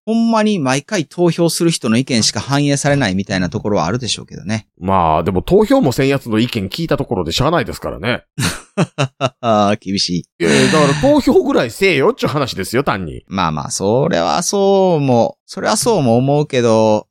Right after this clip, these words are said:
Speaker 2: 投票もせんのに文句言うとか言われたってなーって正直あるじゃないですか。
Speaker 1: うん。
Speaker 2: で、それがあの、町議会のレベルやったらなおさらなってくるでしょ？
Speaker 1: うんうんうん。
Speaker 2: <laughs> そう。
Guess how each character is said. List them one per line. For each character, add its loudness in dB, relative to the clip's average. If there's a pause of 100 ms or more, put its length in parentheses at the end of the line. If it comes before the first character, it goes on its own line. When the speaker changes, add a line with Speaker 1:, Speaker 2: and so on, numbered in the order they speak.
Speaker 2:
投 4
票 4
も 2
せ 2
ん 0
の 2
に -2
文 2
句 2
言 4
う 2
と -8
か 0
言 0
わ 2
れ -4
た -6
っ -12
て -8
な -2
ー 4
っ -10
て -8
正 0
直 0
あ 2
る 2
じ 2
ゃ 0
な 0
い -2
で -6
す -8
か。 -2 (180)
Speaker 1:
う -14
ん。 -12 (220)
Speaker 2:
で、 0
そ 2
れ 2
が 0
あ -2
の、 2 (200)
町 4
議 -6
会 2
の 2
レ 2
ベ 2
ル 2
や 2
っ -2
た 0
ら -4
な 4
お 2
さ -2
ら 0
な 0
っ -10
て -2
く -2
る 0
で 0
し -4
ょ？ 0 (120)
Speaker 1:
う -4
ん -2
う 2
ん 0 (540)
う 0
ん。 0
Speaker 2:
<laughs> -6 (320)
そ 0
う。 -14